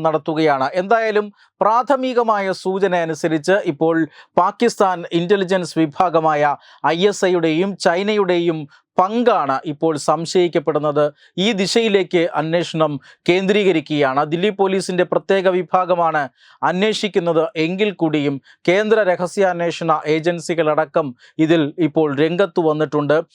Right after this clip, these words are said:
എന്തുകൊണ്ടാണ് ഈ തെരഞ്ഞെടുപ്പ് സമയത്ത്, ഇന്ത്യ നിർണായകമായ ഒരു തെരഞ്ഞെടുപ്പിലേക്ക് കടന്നിരിക്കുകയാണ്, ആ തെരഞ്ഞെടുപ്പ് സമയത്ത് ചൈനയടക്കമുള്ള ചില ശക്തികൾ, ചൈനയിലെയും ഉത്തര കൊറിയയിലെയും പാകിസ്ഥാനിലെയും ചില കേന്ദ്രങ്ങൾ ഇന്ത്യക്കെതിരെ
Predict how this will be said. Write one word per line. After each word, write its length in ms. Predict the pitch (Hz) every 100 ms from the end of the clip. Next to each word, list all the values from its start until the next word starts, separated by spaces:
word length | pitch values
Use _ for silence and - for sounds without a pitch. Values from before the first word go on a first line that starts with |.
| - - 170
എന്തുകൊണ്ടാണ് 640 | 202 226 240 202 180 165 170 165
ഈ 20 | 165 151 175
തെരഞ്ഞെടുപ്പ് 460 | 180 208 202 190 170
സമയത്ത്, 420 | 156 143 113 117 117 151
ഇന്ത്യ 260 | 190 214 214 175
നിർണായകമായ 760 | 190 226 233 214 196 180 165 156 143 _ _
ഒരു 160 | 165 160 175
തെരഞ്ഞെടുപ്പിലേക്ക് 680 | 170 196 196 175 175 160 160
കടന്നിരിക്കുകയാണ്, 760 | 151 156 160 156 151 147 135
ആ 80 | 143 160
തെരഞ്ഞെടുപ്പ് 420 | 180 208 214 220 -
സമയത്ത് 400 | 175 180 160 170 165 - - -
ചൈനയടക്കമുള്ള 920 | 175 185 214 220 180 180 202 185 180 170 156
ചില 100 | 160 160 156
ശക്തികൾ, 400 | 151 - 165 127 -
ചൈനയിലെയും 720 | 151 170 190 185 180 175 170 151 - -
ഉത്തര 260 | 151 - 208 185
കൊറിയയിലെയും 580 | 185 175 175 170 165 160 143
പാകിസ്ഥാനിലെയും 920 | 160 160 208 - 190 185 175 170 160 151 139 - -
ചില 160 | 175 175 -
കേന്ദ്രങ്ങൾ 500 | 175 175 180 165 156 175 165
ഇന്ത്യക്കെതിരെ 640 | 185 202 - 156 160 160